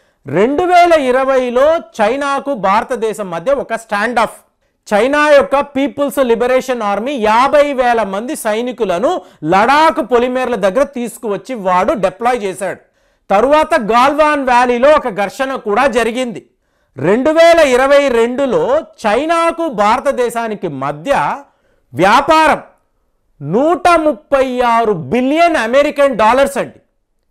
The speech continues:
Just మీరు ఇమాజిన్ చేయండి, భారతదేశము చైనాకు సంబంధించిన ఈ యాప్స్,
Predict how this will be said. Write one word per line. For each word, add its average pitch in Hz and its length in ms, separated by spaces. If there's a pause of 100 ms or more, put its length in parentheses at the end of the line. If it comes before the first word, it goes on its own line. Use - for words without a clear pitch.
(100)
Just 269 340
మీరు 254 140
ఇమాజిన్ 226 440
చేయండి, 208 440 (340)
భారతదేశము 254 920 (160)
చైనాకు 285 520
సంబంధించిన 214 800
ఈ 240 160
యాప్స్, 165 540